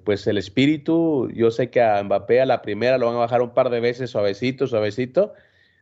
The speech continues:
para que sepa que no puede pasar por ahí, y, y luego veremos, ¿no? Ahí, y ahí también ve-, veremos cuál es el temple del, del jugador, porque hay jugadores a los que les pegas y se crecen. Yo recuerdo jugadores que a los que les pegaban, y, y Cristiano Ronaldo es un, es un caso, por ejemplo, le pegas y va de nuevo.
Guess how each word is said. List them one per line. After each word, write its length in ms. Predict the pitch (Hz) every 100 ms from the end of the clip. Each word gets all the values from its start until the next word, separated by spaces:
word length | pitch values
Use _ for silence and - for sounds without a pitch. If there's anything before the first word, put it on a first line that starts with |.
| _
para 200 | - 117
que 80 | 113
sepa 260 | 113 123 127
que 80 | 120
no 120 | 120
puede 140 | 131
pasar 200 | 123 127
por 140 | 120 127
ahí, 420 | 123 139 165 170
y, 400 | 127 120 117 110
y 40 | 107
luego 220 | 113 160
veremos, 380 | 131 160 226 120
¿no? 180 | 135 180 - -
Ahí, 200 | 120 131
y 120 | 147
ahí 140 | 123 117
también 280 | 123 135 151
ve-, 120 | 110
veremos 500 | 104 104 113 127 - _ _ _ -
cuál 140 | 117
es 60 | 120
el 120 | 117
temple 340 | 117 110 117
del, 140 | 113 104
del 140 | 101
jugador, 360 | 98 107 139 143
porque 180 | 113
hay 60 | 117
jugadores 580 | 131 135 113 127 139 - _ _ _
a 100 | 110
los 160 | 113 110
que 120 | 110
les 160 | 101
pegas 320 | - 113 139 139
y 40 |
se 140 | 113
crecen. 520 | 95 135 160 113 98 -
Yo 140 | -
recuerdo 340 | 113 117 123 127
jugadores 360 | - 107 120
que 60 | -
a 40 |
los 100 | 107
que 100 | 98
les 120 | 104 92
pegaban, 340 | 107 107 123
y, 40 |
y 300 | 127 101 101 -
Cristiano 380 | - 110 135
Ronaldo 300 | 147 123 170
es 60 | 151
un, 140 | 135
es 120 | 120 120
un 120 | 120
caso, 280 | 131 185 151
por 100 | 110
ejemplo, 220 | 123 139
le 100 | 110
pegas 380 | - 127 175 143
y 40 |
va 120 | 113
de 80 | 117
nuevo. 340 | 113 170 135